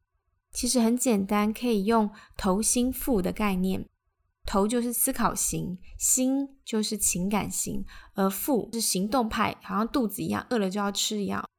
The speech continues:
我们从头来讲，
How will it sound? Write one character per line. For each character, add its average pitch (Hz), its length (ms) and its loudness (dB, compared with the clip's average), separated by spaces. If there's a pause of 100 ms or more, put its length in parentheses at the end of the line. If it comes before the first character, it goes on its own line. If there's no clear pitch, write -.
(800)
我 214 60 -2
们 214 160 4
从 214 380 0 (300)
头 208 240 -2
来 208 180 0
讲， 202 240 -6